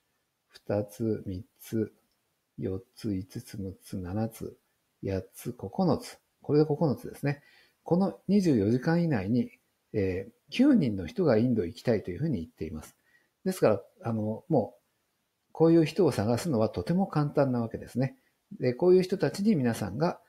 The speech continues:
えー、声をかけたりすると、え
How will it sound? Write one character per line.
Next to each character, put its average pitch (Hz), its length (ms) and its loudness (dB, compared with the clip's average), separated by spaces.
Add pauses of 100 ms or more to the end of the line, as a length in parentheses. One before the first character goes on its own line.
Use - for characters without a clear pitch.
(320)
え 85 420 2
ー、 - 500 -20 (200)
声 123 220 6
を 98 80 2
か 98 140 -4
け 92 100 -6
た 104 140 0
り 165 180 2 (320)
す - 160 -6
る 98 120 -4
と、 - 280 -4 (180)
え 87 380 -6